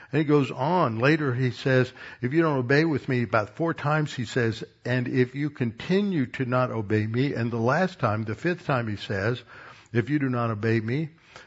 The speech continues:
then I will chastise you seven times for your sins.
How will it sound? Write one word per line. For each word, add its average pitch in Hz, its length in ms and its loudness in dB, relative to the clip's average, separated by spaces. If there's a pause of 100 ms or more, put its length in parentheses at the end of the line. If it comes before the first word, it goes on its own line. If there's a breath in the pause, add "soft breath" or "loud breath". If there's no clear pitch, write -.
(100)
then 131 500 2 (340 loud breath)
I 127 120 0
will 139 160 -2
chastise 139 760 0
you 135 140 -4
seven 143 420 -4
times 143 720 0 (380 loud breath)
for 131 120 0
your 131 160 2
sins. 135 600 -2